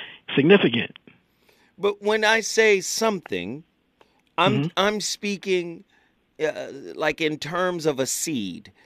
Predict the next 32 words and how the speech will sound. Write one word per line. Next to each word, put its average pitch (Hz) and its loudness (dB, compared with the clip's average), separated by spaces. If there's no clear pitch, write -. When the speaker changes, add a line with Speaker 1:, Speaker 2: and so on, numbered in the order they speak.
Speaker 2:
A 127 -6
seed 185 -2
must 165 -2
be 156 -2
nurtured 214 -4
in 147 0
order 131 2
for 131 -2
it 135 -6
to 135 -12
grow 113 2
and 123 -4
reach 110 -6
its 127 -10
full 101 -6
potential. 180 -6
I 165 10
Speaker 1:
Mm-hmm. 180 -8
Speaker 2:
believe 165 0
people 175 -2
are 139 2
inherently 147 -2
works 139 -2
in 113 -2
progress. 123 0
You 113 -8
guys 98 -2
heard 107 -4
me 101 -6
say 101 -2
this 98 -8
before. 107 -2